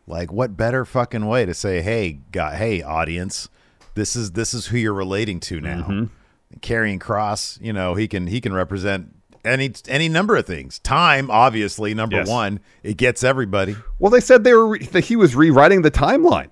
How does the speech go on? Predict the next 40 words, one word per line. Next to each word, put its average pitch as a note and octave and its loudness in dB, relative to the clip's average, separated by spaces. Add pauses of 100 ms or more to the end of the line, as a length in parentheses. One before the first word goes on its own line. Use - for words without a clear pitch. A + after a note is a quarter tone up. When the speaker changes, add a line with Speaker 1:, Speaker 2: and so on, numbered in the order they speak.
(120)
Speaker 2:
That's - -4
what G3 -2
they F#3+ 6
said. B3+ 4 (200)
Speaker 1:
Right! F#4+ 2 (840)
That's F#3+ -4
deep F#3 -8
shit. E4+ -2 (840)
That's A3+ 0
cool, D3 0
man. E2+ -8
That's, A#2+ -6
that's A2 -4
really F2 -4
Speaker 2:
I G#2 2
mean, A#2+ 2
in A#2 2
Speaker 1:
cool A#2 4
Speaker 2:
one D3 6
Speaker 1:
stuff. A2 0
Speaker 2:
sense, G#2 -6
you G2 -8
get G#2+ 2
it F#2+ -6
in G2+ -10
terms G#2 -4
of F2 -4
him G#2+ 0 (340)
r-, F2 -12 (480)
getting A#2+ 0
a G2+ 0
do-over G2+ 4
on F#2+ 2
his F2+ -2
main F#2+ 0
roster G#2 0
run. E2+ -12 (480)
Speaker 1:
Mm-hmm, F2+ -8
yeah. F2 -2
Speaker 2:
Um, D#2 -10